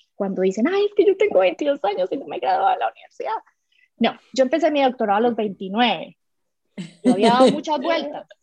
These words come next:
Speaker 1: había parado para pre-, estudiar idiomas. Eh, entonces, pues, vuelvo
Speaker 2: Sí,
Speaker 1: y digo,
Speaker 2: porque
Speaker 1: es muy
Speaker 2: aquí la niña donde la ven habla inglés, francés,
Speaker 1: No.
Speaker 2: alemán.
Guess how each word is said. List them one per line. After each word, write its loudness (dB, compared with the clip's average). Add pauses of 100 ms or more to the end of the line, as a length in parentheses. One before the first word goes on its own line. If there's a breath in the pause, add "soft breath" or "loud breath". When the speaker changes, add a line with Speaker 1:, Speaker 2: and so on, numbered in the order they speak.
(140)
Speaker 1:
había -10
parado -4
para -8
pre-, -10
estudiar -6
idiomas. 0 (540)
Eh, -12
entonces, -8
pues, 0
vuelvo 4
Speaker 2:
Sí, 6
Speaker 1:
y 4
digo, 4
Speaker 2:
porque 4
Speaker 1:
es 2
muy 2
Speaker 2:
aquí 0
la 2
niña -8 (180)
donde -6
la -2
ven -10
habla -8
inglés, -6
francés, -4
Speaker 1:
No. -2
Speaker 2:
alemán. -4